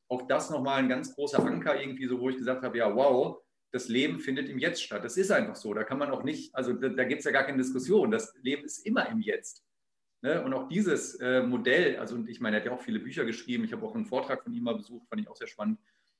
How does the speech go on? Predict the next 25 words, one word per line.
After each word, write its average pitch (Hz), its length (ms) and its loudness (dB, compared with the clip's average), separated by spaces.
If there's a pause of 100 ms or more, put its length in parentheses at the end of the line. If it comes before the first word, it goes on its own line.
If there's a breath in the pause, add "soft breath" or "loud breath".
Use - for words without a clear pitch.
(240)
ähm, 113 480 4 (280)
ist 127 120 -4
natürlich 127 360 2
auch 123 160 0
dann 123 360 2 (680)
eigentlich 160 360 2
auf 131 120 -4
diesen 135 240 -4
kleinen 156 600 0
Satz, 135 440 -2
ne, 131 120 0
ist 131 300 -2
es 131 120 -10
immer 123 200 2
jetzt, 123 440 2
kann 131 140 0
man's - 280 -2
zurückführen, 151 720 0
aber 127 220 2
er 127 120 0
führt 151 220 -2
es 147 120 -6
natürlich 131 560 -2
phänomenal 127 680 0
aus, 127 520 2